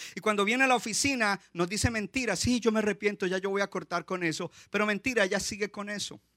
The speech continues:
La última vez que la dije, la llamé, ya era para despedirla, porque ya no, no queríamos más ese asunto,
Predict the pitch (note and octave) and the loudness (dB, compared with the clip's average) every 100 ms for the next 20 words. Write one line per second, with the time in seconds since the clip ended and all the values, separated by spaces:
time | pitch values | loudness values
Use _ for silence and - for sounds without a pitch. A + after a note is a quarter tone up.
0 | _ _ _ _ _ _ E3 G3+ G#3 G3+ | _ _ _ _ _ _ 2 2 2 2
1 | G3 G3 - G3 F#3 F#3 F#3+ F#3+ F#3+ F3+ | 2 2 -2 -2 0 0 0 -2 -4 -10
2 | E3 E3 E3 D#3+ E3+ F3+ F3+ - _ D3+ | -2 -2 0 0 0 -2 -4 -16 _ -2
3 | D#3 D#3+ D#3 C#3+ C3+ C#3 - C#3 D#3+ E3 | -2 -2 -4 -4 -4 -8 -8 -2 0 0
4 | F3 E3+ _ _ _ _ _ _ _ _ | -2 -4 _ _ _ _ _ _ _ _
5 | _ _ A#2+ C3 C#3+ D#3 D#3 D3 D3 D3+ | _ _ -16 -6 -4 -2 -4 -8 -6 -2
6 | D3+ D3 C#3 D3 D3+ C#3 C#3 - F3 D#3+ | -2 -4 -6 -6 -6 -6 -6 -4 -4 -4
7 | D3+ D3+ | -8 -10